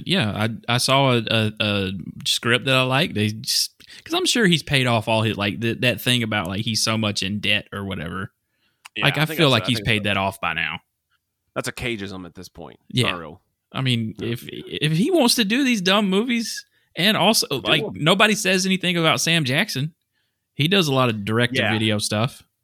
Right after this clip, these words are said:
Speaker 2: And that's where, like, I, I guess Sam Jackson's a little more sane. Like, they said the same thing about Wesley Snipes,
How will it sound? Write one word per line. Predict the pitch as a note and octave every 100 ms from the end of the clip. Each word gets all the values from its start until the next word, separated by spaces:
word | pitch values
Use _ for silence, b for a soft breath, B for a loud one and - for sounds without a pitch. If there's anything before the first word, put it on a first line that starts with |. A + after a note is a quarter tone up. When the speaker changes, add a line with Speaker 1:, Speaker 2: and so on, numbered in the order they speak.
| _ _ _ _ _
Speaker 2:
And | C3 E3
that's | G3+ D3
where, | D#3+ D3 B2+
like, | G#2+ - - _ _ _ _ -
I, | - -
I | C3+
guess | D3 C#3+
Sam | - C3+ A#2
Jackson's | G#2 G2+ G#2+ F#2+
a | F#2+
little | G2+ G2+
more | G2 F#2+
sane. | - G2 F2+ F2 E2+ _ _ _ _ _ _ _ _ _ -
Like, | D3+
they | E3
said | G#3+
the | F3
same | F3+ E3+
thing | C#3
about | A2
Wesley | A#2 - G2
Snipes, | - A2 D#2+ - -